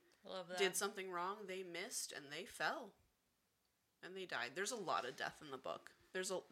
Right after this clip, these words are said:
Speaker 2: th-, you think you know a character, you, you get a chapter where you learn about 'em, you know their name, they've got some sort of connection. Uh, pff, they're gone. No one's safe. No one's safe in this book.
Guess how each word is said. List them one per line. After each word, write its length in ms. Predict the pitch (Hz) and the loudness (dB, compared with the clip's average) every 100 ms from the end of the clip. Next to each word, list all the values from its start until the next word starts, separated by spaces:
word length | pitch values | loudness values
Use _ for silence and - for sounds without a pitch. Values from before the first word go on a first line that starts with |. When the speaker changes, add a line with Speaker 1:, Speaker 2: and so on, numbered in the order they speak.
| 196 | -10
Speaker 2:
th-, 100 | - - - - - | -12 -12 -12 -12 -8
you 140 | 233 277 | -2 0
think 320 | 294 294 277 | 2 0 -2
you 500 | 233 247 254 247 240 - - | -4 -2 2 2 0 -4 -2
know 300 | 233 240 262 | 6 8 8
a 40 | |
character, 480 | - 269 254 - 269 | 6 6 6 6 6
you, 280 | 247 262 262 - - - | 6 4 0 -6 -16 -8
you 300 | 196 220 220 202 - - - | -6 -4 -6 -8 -14 -18 4
get 120 | 262 | 6
a 40 | 247 | 8
chapter 360 | - 254 - | 8 8 6
where 120 | 254 254 | 4 6
you 160 | 254 | 6
learn 200 | 254 254 | 8 6
about 220 | 254 254 | 10 10
'em, 120 | 254 247 | 10 6
you 100 | 262 | 4
know 140 | 262 | 4
their 180 | 254 254 | 4 4
name, 300 | 254 262 240 | 4 2 2
they've 180 | 247 247 | -2 2
got 240 | 254 - | 2 6
some 200 | - 247 | 4 4
sort 280 | 247 254 254 | -2 0 4
of 240 | 247 247 - - _ _ _ _ _ | 6 4 -2 -18 _ _ _ _ _
connection. 680 | - 247 240 247 - 254 247 - | -4 0 4 6 6 6 2 0
Uh, 160 | - 202 | -2 0
pff, 180 | - - - - | 0 -2 -12 0
they're 140 | 180 240 | 8 10
gone. 320 | 220 196 202 | 12 10 8
No 120 | 190 208 | 10 10
one's 220 | 240 226 | 10 10
safe. 420 | - 190 - - - - - | 10 10 6 -4 -12 -4 8
No 100 | 233 | 8
one's 180 | 226 | 8
safe 240 | - 156 - | 6 4 4
in 80 | 135 | 0
this 140 | 139 | 2
book. 300 | - 156 - | 4 2 0